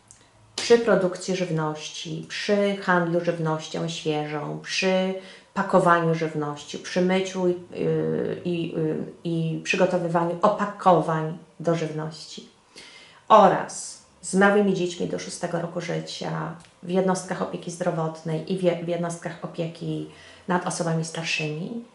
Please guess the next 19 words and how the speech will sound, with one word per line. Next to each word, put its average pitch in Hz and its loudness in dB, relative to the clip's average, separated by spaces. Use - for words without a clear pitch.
musi - 0
się 160 -6
okresowo, 175 -8
i 175 -8
mam 165 -4
nadzieję, 160 -4
że 165 -6
lekarze 160 -6
medycyny 160 -4
pracy - -8
o 170 -4
to 160 -6
dbają 151 -6
i 196 -2
są 165 -6
na 156 -4
to 170 -10
stosowne 160 -8
przepisy, 233 -6